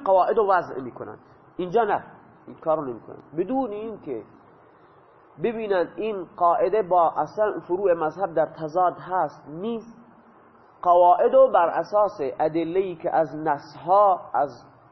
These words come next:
لغت عرب می‌بینن، قواعد رو میان بنیانگذاری می‌کنن. پس این شیوه متکلمین هست.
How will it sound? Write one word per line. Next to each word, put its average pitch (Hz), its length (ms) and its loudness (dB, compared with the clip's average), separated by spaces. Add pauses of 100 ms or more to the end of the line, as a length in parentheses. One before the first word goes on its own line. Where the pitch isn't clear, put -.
(1300)
لغت 180 460 4
عرب 208 480 2 (2500)
می‌بینن، 226 640 -4 (200)
قواعد 175 360 2
رو 185 60 0
میان 185 400 -6
بنیانگذاری 123 680 -8
می‌کنن. 87 240 -20 (640)
پس 156 180 -12
این 240 140 -8
شیوه 160 400 -6
متکلمین 120 720 -10
هست. - 600 -20